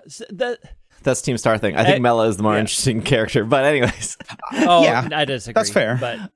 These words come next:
Speaker 2: Yeah, well,
Speaker 1: um,
Speaker 2: compared to the first one.
Speaker 3: I can't even
Speaker 1: yeah,
Speaker 3: remember
Speaker 1: we'll
Speaker 3: who
Speaker 1: get
Speaker 3: the
Speaker 1: to
Speaker 3: first
Speaker 1: that.
Speaker 3: one <laughs>
Speaker 1: The, the
Speaker 3: was.
Speaker 1: issue,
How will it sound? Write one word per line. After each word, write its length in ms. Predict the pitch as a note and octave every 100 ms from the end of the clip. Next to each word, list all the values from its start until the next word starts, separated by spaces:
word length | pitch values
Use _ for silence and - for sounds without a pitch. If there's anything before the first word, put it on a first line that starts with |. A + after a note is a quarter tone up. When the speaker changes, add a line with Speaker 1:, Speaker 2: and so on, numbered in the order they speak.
| -
Speaker 2:
Yeah, 120 | A3
well, 260 | G3 F#3+
Speaker 1:
um, 360 | E3+ C#3+ C3+ C#3
Speaker 2:
compared 300 | D3+ E3+ D#3+
to 40 | C3
the 80 |
first 260 | B2 G2+ -
one. 220 | D#2 B1+ _ _ _ _ -
Speaker 3:
I 40 |
can't 160 | - A2+
even 120 | A2
Speaker 1:
yeah, 60 | G#3+
Speaker 3:
remember 160 | G#3 G#3
Speaker 1:
we'll 60 |
Speaker 3:
who 60 | -
Speaker 1:
get 60 | D#3+
Speaker 3:
the 60 |
Speaker 1:
to 60 | C3+
Speaker 3:
first 220 | A#2+ -
Speaker 1:
that. 60 | C#3
Speaker 3:
one 280 | E3 D3+ A3+ A3+ -
<laughs> 0 |
Speaker 1:
The, 80 | E3+
the 80 | A3+
Speaker 3:
was. 80 | -
Speaker 1:
issue, 340 | B3+ - D#4